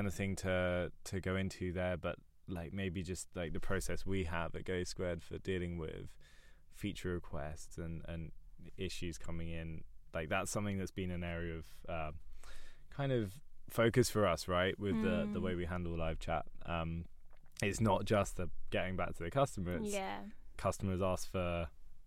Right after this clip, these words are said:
Speaker 1: widget X, and how do we deal with that? Do we, we don't just chuck it in the bin and <laughs> forget about it, right?
Speaker 2: <laughs> Yeah, or, like,
Speaker 1: Um,
Speaker 2: someone's like, "Oh, I heard that a couple of weeks ago."
Speaker 1: <laughs> Yeah, yeah,
Speaker 2: <laughs>
Speaker 1: exactly, 'cause it's so
Speaker 2: Yeah.
Speaker 1: easy to,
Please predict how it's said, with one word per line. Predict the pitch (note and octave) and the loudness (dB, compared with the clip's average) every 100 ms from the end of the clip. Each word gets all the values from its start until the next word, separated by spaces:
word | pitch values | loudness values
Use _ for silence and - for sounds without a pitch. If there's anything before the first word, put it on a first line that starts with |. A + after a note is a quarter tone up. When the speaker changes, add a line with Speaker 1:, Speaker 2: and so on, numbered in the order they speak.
| - - G#2 | -12 -8 0
Speaker 1:
widget | G2+ F2 F#2 - | 2 2 0 -2
X, | G2 F2+ - - - | 0 0 -2 -8 -4
and | G2 F#2 F2+ F2 - - - | -2 0 0 -2 -6 -10 -6
how | - G#2+ | -2 0
do | F#2 | 2
we | F2 F2 E2+ E2 - | 2 2 0 -4 -2
deal | G#2 F#2 | 2 2
with | E2+ | 0
that? | - - - | -4 -8 -4
Do | G2 | 0
we, | F#2 F#2 | 0 2
we | F2 | 0
don't | F#2 | 0
just | F2+ - | -2 -2
chuck | F#2 - | -2 -2
it | E2+ | -2
in | E2 | -2
the | |
bin | E2 F#2 E2 | 0 0 0
and | F2 F2 | -2 4
<laughs> | |
forget | G#2 G#2 G#2 | 8 10 10
about | A#3 - | 10 10
it, | A3+ - | 10 10
right? | G#3+ | 10
Speaker 2:
<laughs> | F#3+ | 8
Yeah, | G3 F#3+ F#3+ | 6 2 2
or, | |
like, | F#3+ G3 | 2 6
Speaker 1:
Um, | G2+ G2 | 6 8
Speaker 2:
someone's | G2+ F#2+ - | 6 8 8
like, | - F4 | 8 6
"Oh, | G4+ | 4
I | F4 | 6
heard | C#4+ D#4 | 6 6
that | C4 A#3+ | 6 4
a | |
couple | B3 A#3 | 2 2
of | G3+ | 4
weeks | G#3 - | 2 2
ago." | G3+ F3+ E3+ E3 | 2 4 6 6
Speaker 1:
<laughs> | |
Yeah, | G#3+ C#4 C4 | 10 12 12
yeah, | - D#4 D#4 | 10 10 10
Speaker 2:
<laughs> | D4 A2+ | 8 8
Speaker 1:
exactly, | C3 D#3+ C#3 A2 F2+ | 12 12 10 6 6
'cause | G#2+ A2+ | 6 8
it's | G#2 B2+ | 8 10
so | A#2+ | 12
Speaker 2:
Yeah. | A#2+ | 12
Speaker 1:
easy | A2 A2+ G#2+ G2 G2 | 10 10 8 6 6
to, | F#2+ F#2 | 6 6